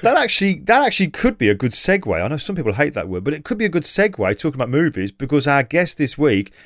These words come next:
is a complete and utter movie buff. He loves movies.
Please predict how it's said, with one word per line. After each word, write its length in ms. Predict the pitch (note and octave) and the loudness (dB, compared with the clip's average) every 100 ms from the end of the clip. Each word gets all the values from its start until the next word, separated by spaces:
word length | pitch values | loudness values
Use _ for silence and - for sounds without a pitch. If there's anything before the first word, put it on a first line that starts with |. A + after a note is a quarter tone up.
| - | -8
is 160 | C3+ C3+ | -4 0
a 100 | C3 | 0
complete 540 | - C#3 - F3 F#3 | -2 -6 -4 0 0
and 140 | D3 D3 | 2 0
utter 340 | C3+ C3+ C#3+ | 0 0 -2
movie 520 | C3+ C3+ D#3+ E3+ E3 D#3+ | -2 -2 0 0 -2 -4
buff. 440 | A#2 G3 E3+ - | -2 0 0 0
He 140 | E3 | 0
loves 340 | D#3+ E3+ F#3 D#3 | 0 0 -2 -2
movies. 580 | F3 G#3+ B2+ D#2 - | -4 -2 -2 -4 -8